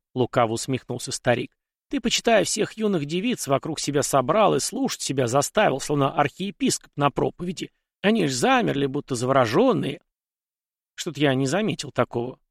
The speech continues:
растерялся Егор, пытаясь вспомнить, что там было на самом деле. "Они вроде спрашивали чего-то, а я отвечал", хмыкнул он, решив, что дед просто подшучивает над ним. "Это ты не заметил, а со стороны крепко видно было, что они тебе только что в рот не заглядывали",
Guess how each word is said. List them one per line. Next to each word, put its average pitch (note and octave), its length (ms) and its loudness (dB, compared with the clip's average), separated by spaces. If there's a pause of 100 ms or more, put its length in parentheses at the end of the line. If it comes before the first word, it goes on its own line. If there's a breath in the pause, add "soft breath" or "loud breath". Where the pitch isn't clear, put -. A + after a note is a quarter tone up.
растерялся B2 580 0
Егор, B2 320 2
пытаясь A#2+ 400 0
вспомнить, D3 440 0
что - 160 -6
там B2 180 0
было A#2+ 140 2
на B2 160 2
самом B2 360 -2
деле. A#2+ 320 -6 (760)
"Они C4+ 220 2
вроде C3+ 220 4
спрашивали G#3+ 500 -2
чего-то, D3 380 -2
а G#3 40 0
я C4 100 -2
отвечал", C#3+ 500 -6 (360)
хмыкнул C3 440 0
он, F3 160 4
решив, A#2 280 -2
что - 180 -4
дед B2 220 0
просто - 280 -8
подшучивает - 760 -4
над A#2+ 240 -2
ним. A#2+ 180 -8 (960)
"Это D#3+ 260 0
ты A3+ 160 6
не B2+ 120 2
заметил, D3 500 0
а C3+ 60 0
со E3 120 0
стороны G#3+ 340 2
крепко E3+ 460 2
видно C3 280 2
было, D3+ 320 0
что - 160 -4
они D#3+ 180 2
тебе D3+ 240 0
только D#3 220 -4
что C3 240 2
в C3 80 0
рот A#3+ 220 2
не B2+ 80 -2
заглядывали", C3+ 680 -2